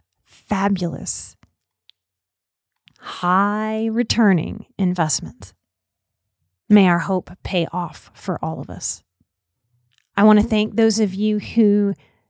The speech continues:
help other people find a whole lot of hope when they find the show. Y'all have been our marketing team since the beginning. When you share the show from our website, emotional badass dot com, or anywhere where you listen to podcasts,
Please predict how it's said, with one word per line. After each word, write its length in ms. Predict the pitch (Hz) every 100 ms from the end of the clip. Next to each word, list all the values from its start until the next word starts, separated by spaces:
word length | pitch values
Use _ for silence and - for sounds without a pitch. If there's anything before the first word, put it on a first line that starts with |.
| _
help 280 | - 202 -
other 280 | 226 233 233
people 340 | - 247 247
find 320 | 226 233 226 202
a 80 |
whole 520 | 185 - - 247 254 233
lot 300 | 220 226 226
of 180 | 226 196
hope 480 | - 208 220 233 -
when 160 | 208 196
they 160 | 202
find 380 | 226 233 226 226
the 60 | 226
show. 420 | - 208 220 269 _ _ _ _ _ _ _ _ _ _ _ -
Y'all 160 | 202
have 180 | 202 185
been 200 | 214 214
our 100 | 196
marketing 500 | 185 214 233 220 214
team 380 | 170 233 220 214
since 320 | - 226 220
the 80 | 202
beginning. 540 | 185 214 220 214 233
When 160 | 214 190
you 80 | 185
share 360 | - 226 226
the 80 | 214
show 520 | 196 - 208 220 233
from 280 | 220 196 180
our 180 | 170 160
website, 540 | 196 208 - 226 214
emotional 460 | 190 175 180 185 170
badass 540 | 175 180 190 180 185
dot 200 | 175 160
com, 400 | - 202 196 196
or 140 | 175 -
anywhere 400 | 214 214 202 196
where 120 | 190
you 180 | 175 185
listen 380 | 180 190 202 180
to 120 | -
podcasts, 840 | - 202 196 - 180 170 175 -